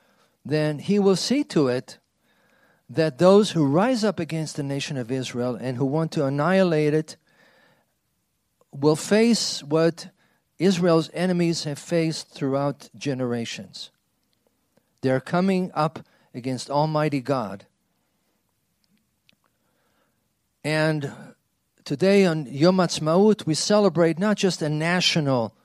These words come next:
revival, but we celebrate the power of God being unleashed as the creator, as the covenant-keeping God, as, as the God who is faithful.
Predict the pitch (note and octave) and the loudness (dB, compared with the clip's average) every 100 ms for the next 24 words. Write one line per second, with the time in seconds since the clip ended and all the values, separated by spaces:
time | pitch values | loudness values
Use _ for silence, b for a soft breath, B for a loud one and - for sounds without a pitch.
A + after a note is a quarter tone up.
0 | b b b b C3 C3 C#3+ D3 A#2+ A2+ | b b b b -4 -2 0 0 -2 -4
1 | G2 B2+ B2 B2+ - C#3+ C#3+ A2+ C3 C3 | -4 -6 -4 -6 -4 -2 -4 -2 -2 -4
2 | - b b b b - A2+ C3+ C3+ B2 | -10 b b b b -14 -8 -4 -2 -2
3 | - C3 B2+ B2 - G#2 C3 C3 A#2 B2 | -4 -4 -2 -4 -10 -8 -6 -6 -8 -8
4 | A#2 D3+ G3 - - - _ _ _ _ | -2 0 0 -2 -8 -18 _ _ _ _
5 | _ _ _ - G#2+ A#2 - - C#3 D3 | _ _ _ -14 -10 -10 -6 -2 0 2
6 | D#3+ D#3 C#3+ A#2+ A#2 - D3 D3 C3 - | 2 2 2 -4 -10 -6 -6 -4 -6 -6
7 | - - C#3 A#2+ C3 C3 B2+ A2 b b | -8 -8 -10 -6 -4 -2 -4 -8 b b
8 | b b A2 - - A2+ A2 G2 A2 C3 | b b -10 -10 -8 -6 -6 -8 -6 -4
9 | C3+ A#2+ B2 - - D#3+ F3 - F#3+ | -2 -2 -2 -4 -4 -2 -2 -2 -4